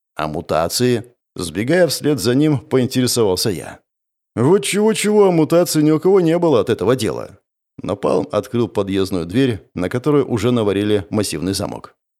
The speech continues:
«По дурости некоторые залетают, есть такой момент. Они ж по привычке всю силу в заклинание бросают. Вот и отрывает нафиг руки-ноги». «Сходить с тобой?» Не особо рассчитывая на согласие, предложил я. Не то чтобы надеюсь что-нибудь о поваре узнать, но мало ли как дело обернётся.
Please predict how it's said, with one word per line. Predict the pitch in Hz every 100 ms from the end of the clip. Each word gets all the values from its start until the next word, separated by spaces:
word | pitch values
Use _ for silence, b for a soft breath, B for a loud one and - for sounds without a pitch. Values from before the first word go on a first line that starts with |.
| _
«По | -
дурости | 220 226 226 208 175
некоторые | 185 180 180 180
залетают, | 160 175 143 110 107 107
есть | 117 120 110
такой | 117 110
момент. | 104 104 104 98 - _ _
Они | 104 107
ж | 98
по | 101
привычке | 101 98 101 -
всю | 90 - 110
силу | 156 196
в | 127
заклинание | 123 123 104 76 76
бросают. | 110 - - - _ _
Вот | - -
и | 214
отрывает | 208 208 208 196 165
нафиг | 170 160 - 139
руки-ноги». | 139 127 135 120 110 104 92 - _ _ _ _
«Сходить | - - 80 165 196
с |
тобой?» | - 101 67 - _ _ _
Не | 107 120
особо | 123 117 117 107
рассчитывая | 107 104 117 104 98
на | 98
согласие, | - 110 131 165 143 131
предложил | 117 - 180 135 107 76
я. | 57 - - _ _ _ -
Не | - 233
то | - 226
чтобы | - 101
надеюсь | 104 104 110 107
что-нибудь | - 107 107 101
о | -
поваре | 101 175 180 160
узнать, | 151 110 135 131 -
но | 78
мало | 98 160 202
ли | 160
как | 120 110
дело | 113 85
обернётся. | 82 123 90 53 - -